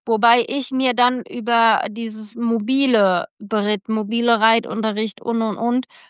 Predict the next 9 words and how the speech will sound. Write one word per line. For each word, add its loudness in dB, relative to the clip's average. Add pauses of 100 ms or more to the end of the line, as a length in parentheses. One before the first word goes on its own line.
(220)
da 4
dann -2
halt 0
einen -6
Namen 2
gemacht -2
hab -6
und -4
auch -2